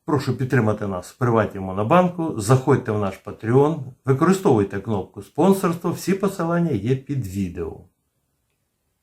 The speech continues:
Невеличкий аналіз, е, застосування Росією авіаційних засобів ураження. Ми почнемо з балістичних ракет Х сорок сім "Кинжал" і, е, "Іскандер М". Це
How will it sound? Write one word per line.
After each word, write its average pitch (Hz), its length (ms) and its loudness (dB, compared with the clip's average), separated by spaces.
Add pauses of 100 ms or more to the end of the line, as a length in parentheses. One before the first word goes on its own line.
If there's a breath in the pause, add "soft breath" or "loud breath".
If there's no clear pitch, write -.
(920 loud breath)
Невеличкий 175 500 8
аналіз, 117 640 4
е, 110 500 2
застосування 135 840 4
Росією 131 460 4
авіаційних 127 580 4
засобів 123 580 2
ураження. 151 440 6
Ми 127 160 6
почнемо 135 600 4
з 104 60 -2
балістичних 131 720 0
ракет 127 480 0 (220 loud breath)
Х 120 400 4 (180 loud breath)
сорок 135 360 8
сім 170 300 6
"Кинжал" 170 560 6
і, 160 360 4
е, 117 580 0 (100)
"Іскандер 143 720 4 (120)
М". 107 180 4 (460)
Це 104 280 -6